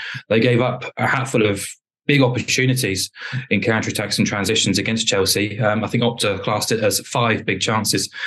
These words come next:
conceded in that win. Uh, Chelsea produced an X G value of, of over one point five, despite,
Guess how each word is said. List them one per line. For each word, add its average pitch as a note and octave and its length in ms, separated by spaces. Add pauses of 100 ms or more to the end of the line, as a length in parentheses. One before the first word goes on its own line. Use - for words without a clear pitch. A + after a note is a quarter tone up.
(260)
conceded A2 460
in G#2 160
that G#2 180
win. G2 260 (320)
Uh, G2 200
Chelsea G#2+ 360
produced G2 380
an G#2 60
X G2+ 160
G G2+ 160
value G2+ 340
of, F#2+ 200
of G#2 160
over G#2+ 220
one G2 220
point G2 180
five, G2 320
despite, G2 440